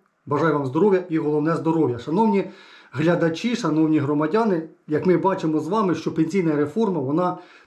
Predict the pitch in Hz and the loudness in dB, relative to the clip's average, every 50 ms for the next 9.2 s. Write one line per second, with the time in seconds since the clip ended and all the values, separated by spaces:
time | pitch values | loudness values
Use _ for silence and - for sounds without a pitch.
0 | _ - - 226 180 180 170 170 175 165 151 147 - - 139 139 139 165 175 208 | _ 0 2 2 4 4 4 4 4 4 4 2 2 0 -2 -2 0 0 0 2
1 | 202 170 165 190 202 185 156 139 131 123 123 120 120 135 160 147 131 120 117 117 | 0 0 2 2 2 2 0 0 0 -2 -2 -4 -2 -2 -2 0 0 -2 -4 -6
2 | 131 139 143 156 156 - - 160 151 160 165 180 220 226 170 180 156 - - 147 | -8 -8 -8 -8 -6 -2 0 2 4 4 4 4 4 2 2 0 -2 -2 -6 -10
3 | 131 123 139 156 151 147 139 139 143 - - - - - - _ _ - 135 131 | -8 -4 0 2 2 2 2 0 -4 -10 -20 -20 -20 -20 -20 _ _ -4 -2 0
4 | 131 135 135 160 160 151 139 143 147 160 165 170 202 262 262 - - - 175 147 | 0 2 2 2 2 2 0 0 2 2 2 4 2 2 0 0 -2 -4 -2 -2
5 | 135 131 151 147 147 147 147 147 160 214 247 220 - 185 165 - - - - 202 | 0 0 2 2 2 2 2 2 2 0 0 -2 -2 -4 -4 -4 -2 2 2 4
6 | 202 185 175 151 165 160 151 165 175 170 165 151 143 147 185 214 175 151 147 147 | 4 4 4 2 0 -2 0 0 2 2 2 2 2 0 0 0 -2 -2 0 0
7 | 175 185 156 160 156 160 165 165 - 160 151 156 160 170 170 151 131 - 131 120 | 0 0 0 0 0 -2 -2 -2 -2 -2 0 0 2 2 2 2 2 0 -4 -6
8 | - 123 110 110 - 202 196 196 196 - - - - - - _ _ - 135 131 | -6 -8 -4 -2 -2 0 -2 -2 -6 -10 -18 -20 -20 -20 -20 _ _ -6 -4 -2
9 | 135 127 - | -2 -4 -6